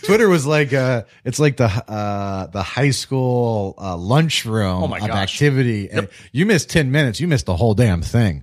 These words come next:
Speaker 2: Yep,
Speaker 1: right?
Speaker 2: you
Speaker 1: I
Speaker 2: did.
Speaker 1: could just never. I tried so hard too. I was like, I could do the Todd thing. I just always just failed epically.
Speaker 2: <laughs>
Speaker 1: But
Speaker 2: Jeez.
Speaker 1: yeah, I just couldn't do it. I tried really hard. So now I just use it completely as push. I've just,
Speaker 2: Yep.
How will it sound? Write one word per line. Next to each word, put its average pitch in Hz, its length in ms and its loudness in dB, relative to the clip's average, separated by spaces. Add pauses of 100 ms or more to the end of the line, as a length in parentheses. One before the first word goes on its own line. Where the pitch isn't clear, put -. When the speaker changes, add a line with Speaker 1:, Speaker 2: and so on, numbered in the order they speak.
Speaker 2:
Yep, 90 100 -2
Speaker 1:
right? 104 100 -8 (160)
Speaker 2:
you 110 120 -8
Speaker 1:
I 143 60 2
Speaker 2:
did. 175 60 -2
Speaker 1:
could 156 120 2
just 120 220 0
never. 113 640 0 (580)
I - 60 -2
tried 202 340 0
so 202 160 -2
hard 135 380 -2
too. 165 160 2
I - 20 4
was 104 120 -2
like, 123 120 -14
I 160 60 -6
could 151 220 -4
do 214 140 -4
the 165 120 -4
Todd 123 340 -6
thing. 107 220 -4
I 107 60 -6
just 107 220 -8
always 123 240 0
just 90 180 -8
failed 104 460 -4
epically. 104 580 -2
Speaker 2:
<laughs> - 40 -10 (480)
Speaker 1:
But 135 100 2
Speaker 2:
Jeez. - 680 -2
Speaker 1:
yeah, 170 280 2 (260)
I 135 100 -2
just 139 180 -6
couldn't 196 240 0
do 175 240 4
it. 135 80 2
I 117 80 0
tried 156 420 -2
really 135 220 -2
hard. 120 260 -4
So 117 80 -10
now 135 80 0
I 147 80 2
just 131 160 -2
use 127 180 -2
it 123 140 -4
completely 123 500 -6
as 104 140 -6
push. 107 360 -8
I've 92 120 -8
just, 92 280 -8
Speaker 2:
Yep. 196 160 -6